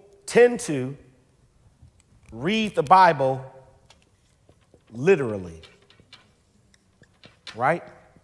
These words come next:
God said it, I believe it,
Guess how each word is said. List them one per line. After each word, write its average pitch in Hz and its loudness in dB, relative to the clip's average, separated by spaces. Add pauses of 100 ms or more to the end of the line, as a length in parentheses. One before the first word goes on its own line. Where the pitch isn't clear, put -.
(1000)
God 143 2
said 208 0
it, 254 -2 (960)
I 113 -2
believe 156 -6
it, - -6